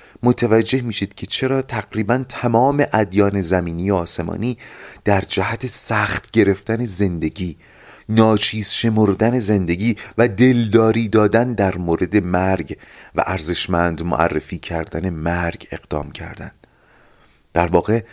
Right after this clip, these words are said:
تمام حرفشون اینه که آمپول درد نداره. تقریباً در تمام ادیان پشت کردن به دنیا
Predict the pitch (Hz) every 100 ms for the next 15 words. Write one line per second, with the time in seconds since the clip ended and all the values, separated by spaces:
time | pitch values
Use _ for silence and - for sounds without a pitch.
0 | - - - - 98 117 135 117 117 -
1 | - - 98 104 90 - 73 - _ _
2 | _ - 117 113 - 175 101 73 - -
3 | 101 107 101 107 80 - 95 _ _ _
4 | _ _ _ _ - - - - - 160
5 | - 156 160 190 175 147 - 151 151 180
6 | 175 170 - 123 101 139 143 117 - -
7 | 117 - - - 110 98 131 123 101 101
8 | 90 95 113 110 98